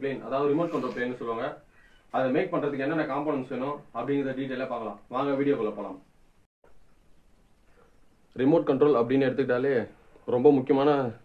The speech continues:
தேவையான பொருள் என்ன அப்படின்னு பாத்தீங்கன்னா, transmitter, receiver. நம்ம Flysky-ல சி டி சிக்ஸ் பின்ற model transmitter and receiver use பண்றோம். இது வந்து six channel transmitter and receiver. அடுத்தது பாத்தீங்கன்னா battery, lithium battery. நான் வந்து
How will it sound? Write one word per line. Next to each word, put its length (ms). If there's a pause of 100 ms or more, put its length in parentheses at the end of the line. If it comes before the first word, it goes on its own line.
(140)
தேவையான 380
பொருள் 240
என்ன 140
அப்படின்னு 260
பாத்தீங்கன்னா, 280 (640)
transmitter, 540
receiver. 360 (1000)
நம்ம 200 (200)
Flysky-ல 560
சி 140
டி 160
சிக்ஸ் 240
பின்ற 280
model 240
transmitter 460
and 160
receiver 320
use 160
பண்றோம். 280
இது 120
வந்து 180
six 220
channel 260
transmitter 500
and 180
receiver. 300 (1800)
அடுத்தது 320
பாத்தீங்கன்னா 380
battery, 280 (160)
lithium 300
battery. 220 (800)
நான் 120
வந்து 160